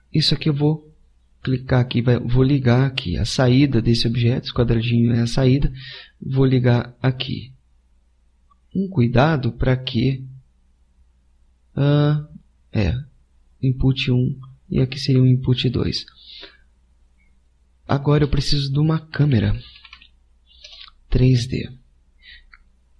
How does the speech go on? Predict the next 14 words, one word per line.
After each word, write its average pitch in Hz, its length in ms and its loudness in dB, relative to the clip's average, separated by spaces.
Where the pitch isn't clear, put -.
Show - 400 -8
tiles. 143 720 -2
Vou 139 280 -2
ligar 127 340 0
a 131 60 0
saída 123 360 0
da 117 140 2
câmera 123 360 -2
aqui. - 340 -10
Aqui - 260 -6
começa 139 1040 0
a, 139 400 -4
a 131 120 -6
questão 131 800 0